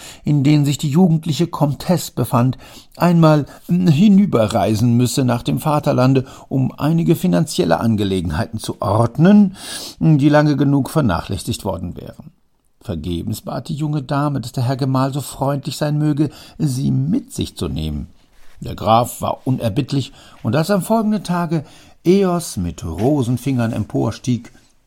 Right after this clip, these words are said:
und der Schlot des Patrioten in die frische Seeluft hinausdampfte, da wurden zum Abschied die Tücher geschwenkt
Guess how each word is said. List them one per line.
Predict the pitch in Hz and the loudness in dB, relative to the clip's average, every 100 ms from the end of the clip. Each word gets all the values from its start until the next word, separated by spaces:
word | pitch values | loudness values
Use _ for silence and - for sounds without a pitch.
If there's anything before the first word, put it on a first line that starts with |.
| _ - | _ -12
und | 98 80 - _ - | -10 -10 -14 _ -16
der | 78 80 | -12 -12
Schlot | - - 101 127 127 - 123 | -12 -6 -2 0 -2 -6 -12
des | - | -8
Patrioten | 139 - 156 185 180 - - 90 | -8 -6 -4 -2 -2 -6 -8 -6
in | 90 | -6
die | 92 | -6
frische | - 131 135 | -6 -6 -4
Seeluft | 107 127 113 107 101 - | -4 -2 -2 -4 -6 -10
hinausdampfte, | 107 101 110 104 - 98 95 92 107 - - - - _ | -6 -4 -4 -6 -8 -6 -6 -6 -12 -12 -20 -20 -20 _
da | 165 175 139 | -4 -2 -2
wurden | 107 104 104 - | -2 -2 -4 -6
zum | 107 - | -8 -8
Abschied | 92 - 101 - - - | -12 -10 -12 -12 -20 -10
die | 101 - | -8 -8
Tücher | - 226 226 202 | 2 2 2 -4
geschwenkt | 151 131 113 90 87 | -6 -6 -4 -4 -6